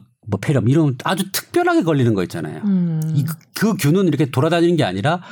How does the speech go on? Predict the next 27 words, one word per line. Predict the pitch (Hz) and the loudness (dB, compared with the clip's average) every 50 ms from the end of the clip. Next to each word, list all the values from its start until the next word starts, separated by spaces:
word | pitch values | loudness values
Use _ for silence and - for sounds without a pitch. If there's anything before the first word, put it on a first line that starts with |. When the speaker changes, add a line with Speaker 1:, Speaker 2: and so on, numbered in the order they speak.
| 196 175 - | -12 -6 -2
Speaker 1:
어디 | 113 123 147 | 0 0 0
서식하고 | - - 226 226 - - - 190 156 | 0 -2 -4 -4 -4 -4 -2 0 0
있다 | 127 127 131 120 | 0 0 -2 -4
감염되는 | 120 98 95 107 104 104 98 104 95 | -2 -2 -2 0 0 2 0 0 0
게 | 107 117 | -2 -4
비정형성이고, | - - 156 180 - - 101 92 92 90 90 85 - 80 78 85 85 - - | -2 0 0 0 0 0 0 0 0 0 -2 -2 -4 -4 -4 -4 -2 0 0
Speaker 2:
음. | - 180 180 185 196 202 208 202 185 175 165 156 156 | 2 2 2 2 2 2 2 2 2 2 2 2 2
Speaker 1:
일반적으로 | 180 196 190 220 220 208 180 190 170 180 160 139 | 2 2 2 2 2 2 2 2 2 4 4 4
우리가 | 131 131 135 | 4 4 2
생활하면서 | 127 - 180 170 180 175 156 151 135 131 135 | 0 0 0 0 2 2 2 2 2 2 0
걸리는 | 131 - 98 98 104 101 104 101 101 98 95 104 123 | 0 0 0 2 2 2 2 2 0 0 -4 -6 -6
거는 | - 101 101 113 170 202 214 208 - _ - - - - | -4 0 2 2 2 2 0 -4 -10 _ -20 -18 -10 -6
뭐, | 95 92 | -6 -6
폐렴 | - - 196 196 208 196 185 135 | -2 -2 0 2 2 2 2 2
규균, | - 107 90 98 123 185 214 202 | 0 -2 0 0 2 2 2 2
뭐, | 143 92 95 | 2 2 2
이런 | 104 147 151 | 2 2 2
것들에 | 143 147 135 - 131 123 | 2 0 0 0 0 2
의해서 | 107 104 101 98 95 - - 160 | 2 2 2 2 0 0 0 0
오는 | 139 98 98 101 104 104 104 104 | 2 2 2 2 2 2 2 2
게 | 143 190 226 240 - - - - - | 2 0 0 0 -4 -10 -20 -10 -2
일반적으로, | - 131 135 123 131 127 117 104 101 90 95 101 143 180 208 214 - - _ _ | 0 2 2 4 4 2 2 2 0 0 0 2 2 2 0 0 -4 -14 _ _
어, | - 82 85 | -8 -6 -6
지역사회 | 87 - - 135 156 151 - - - - 101 | -4 -2 0 0 0 0 0 -2 0 2 2
획득 | 139 151 - - 160 - - | 0 0 -2 -4 -6 -4 -2
폐렴 | - 147 165 175 165 151 - | -2 0 0 0 0 -2 -4
정형, | - - 104 120 139 131 98 | -2 0 0 2 2 2 0